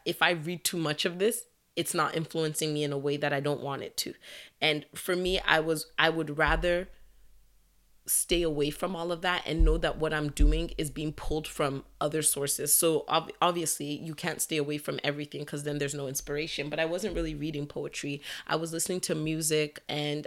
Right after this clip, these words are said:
um, watching interviews and just people who I thought were eloqu-, eloquent speakers. I was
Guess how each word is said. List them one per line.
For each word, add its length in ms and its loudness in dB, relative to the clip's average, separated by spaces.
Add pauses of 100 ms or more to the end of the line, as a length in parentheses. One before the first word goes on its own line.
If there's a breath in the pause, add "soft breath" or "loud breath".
um, 340 0 (600 soft breath)
watching 440 0
interviews 680 0
and 220 -2
just 300 -2 (260 loud breath)
people 280 0
who 120 0
I 80 4
thought 240 0
were 220 0
eloqu-, 320 0 (180)
eloquent 540 2
speakers. 600 -2
I 100 0
was 260 0